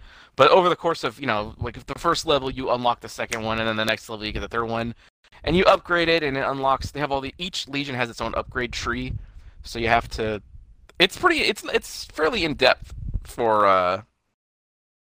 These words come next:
the kind of game that it is for, like, a Switch game. But it's, pr-, I don't, I don't know how many hours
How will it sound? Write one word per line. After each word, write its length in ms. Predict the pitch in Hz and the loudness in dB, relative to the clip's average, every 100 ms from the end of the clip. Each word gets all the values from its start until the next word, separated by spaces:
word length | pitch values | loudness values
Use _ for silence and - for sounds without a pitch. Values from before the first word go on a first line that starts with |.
| _ - | _ -8
the 100 | 131 | -4
kind 200 | - 113 | 2 4
of 60 | 98 | 4
game 160 | 104 | 0
that 100 | 104 | 0
it 80 | 95 | 0
is 160 | 104 107 | 0 -2
for, 80 | 104 | -6
like, 120 | 98 | -8
a 60 | |
Switch 260 | - 139 - | -8 -8 -4
game. 340 | 165 165 175 - - - - - - - - - - - - | 0 0 -2 -8 -16 -18 -20 -20 -20 -20 -20 -20 -20 -12 2
But 160 | 117 | 6
it's, 600 | 117 - - - - - - | 6 4 0 -2 -2 -10 -12
pr-, 160 | - - | -12 -6
I 60 | 185 | -4
don't, 200 | - - | -4 -4
I 280 | - - - | -6 -6 -8
don't 100 | 170 | -6
know 100 | 151 | 0
how 100 | 120 | 0
many 180 | 113 | 2
hours 520 | - 110 110 107 - | 2 2 2 0 -6